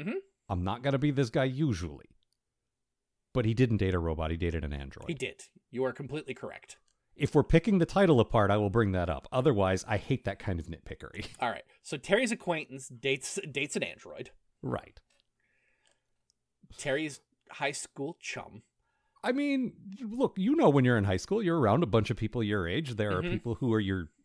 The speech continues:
Speaker 2: actual friends that you hang out with, and then there's people you kinda know.
Speaker 1: Yep, yep, absolutely.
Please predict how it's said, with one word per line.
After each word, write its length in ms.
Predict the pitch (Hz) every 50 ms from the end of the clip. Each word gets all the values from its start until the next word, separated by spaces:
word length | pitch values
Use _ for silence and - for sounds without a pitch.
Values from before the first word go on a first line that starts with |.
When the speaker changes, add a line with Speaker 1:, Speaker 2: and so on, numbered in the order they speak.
| - - _
Speaker 2:
actual 420 | 113 107 104 - - - 156 139 117
friends 300 | - - 131 120 117 113
that 80 | 143 123
you 100 | 113 101
hang 200 | 104 113 107 92
out 120 | 87 92
with, 160 | 98 120 -
and 120 | 220 185 190
then 180 | 190 196 185
there's 120 | 202 185 -
people 280 | - 185 170 - 185
you 120 | 185 185 180
kinda 280 | - 208 214 208 220 226
know. 320 | 277 285 - - - - -
Speaker 1:
Yep, 220 | 175 180 - - _
yep, 180 | - 139 143 - _ _ _ -
absolutely. 640 | 120 123 113 - - 131 127 120 - 113 117 110